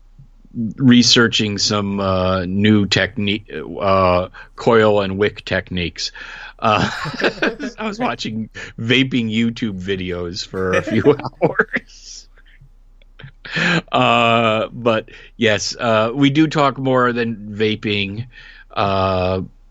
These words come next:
but give it, give, it's a fun show. We, we, it's, it's fun arguing with Sean. That's why I do the show. <laughs> Um, but check that out. And yes, please. And if you get a chance, go leave us a review on, uh,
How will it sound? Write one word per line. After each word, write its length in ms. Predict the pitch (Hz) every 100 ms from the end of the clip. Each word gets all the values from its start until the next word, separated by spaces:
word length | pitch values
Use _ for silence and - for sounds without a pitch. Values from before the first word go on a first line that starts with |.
| -
but 280 | 123 104 98
give 140 | - 110
it, 160 | 120
give, 180 | 127 127 123
it's 160 | 127
a 80 | -
fun 220 | - -
show. 340 | 165 78 67 -
We, 160 | - 117
we, 320 | - 127 135
it's, 320 | - 135 127
it's 180 | 143 -
fun 220 | - 131
arguing 400 | 110 101 98 90
with 120 | 85
Sean. 300 | - 90 87
That's 180 | 90 95
why 200 | 104 92
I 60 | 85
do 160 | 85
the 100 | 82
show. 360 | 87 - 85 87 -
<laughs> 60 | - 220 349 320 - - - - - - - - - -
Um, 600 | 101 95 92 87 85 82 - - _ _ - _ _ _ -
but 180 | 107 113
check 240 | - 104 104
that 160 | 104
out. 320 | 95 92 90 - -
And 380 | 92 95 95 92 - -
yes, 260 | 123 113 -
please. 320 | - 156 143 139
And 160 | 120
if 100 | 117
you 80 | 123
get 120 | 135
a 40 | 127
chance, 300 | 127 113 -
go 160 | 110
leave 160 | 110 101
us 160 | 98
a 20 | 101
review 400 | 92 92 92 90
on, 220 | 87 87
uh, 260 | 85 85